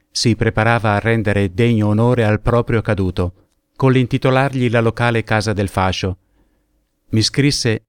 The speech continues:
a nome del direttorio, Enzo Corna Pellegrini,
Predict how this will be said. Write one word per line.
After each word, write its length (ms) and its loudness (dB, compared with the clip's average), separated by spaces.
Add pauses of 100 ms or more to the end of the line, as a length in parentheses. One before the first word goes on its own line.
a 100 -2
nome 260 2
del 140 0
direttorio, 680 0 (240)
Enzo 440 0
Corna 340 0
Pellegrini, 680 0